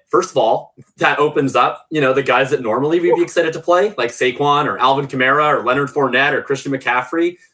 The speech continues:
like, probably way less owned than they would be in a normal week. But the especially interesting thing about Eno is that he's in one of the two games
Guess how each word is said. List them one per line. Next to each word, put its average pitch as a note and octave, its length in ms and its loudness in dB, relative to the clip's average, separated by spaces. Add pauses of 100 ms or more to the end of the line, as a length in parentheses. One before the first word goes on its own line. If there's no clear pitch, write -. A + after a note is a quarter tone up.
like, G#2 140 -8
probably B2 420 0
way A#2 360 0
less C3 260 0
owned C3 260 -2
than B2+ 80 -2
they A#2 80 -2
would B2 160 -2
be C3+ 140 -2
in A#2 60 -4
a - 20 -10
normal B2+ 240 -4
week. D3+ 240 -4 (600)
But E3+ 140 -2
the F3 80 0
especially F3 460 -2
interesting C3+ 380 -6
thing C#3 120 -2
about B2+ 220 0
Eno B2 300 -2
is A2 140 -2
that A2+ 100 -8
he's F3 240 -2
in E3 160 -2
one C3+ 160 0
of C3 100 -4
the - 80 -14
two G3+ 260 -2
games G#2+ 600 -4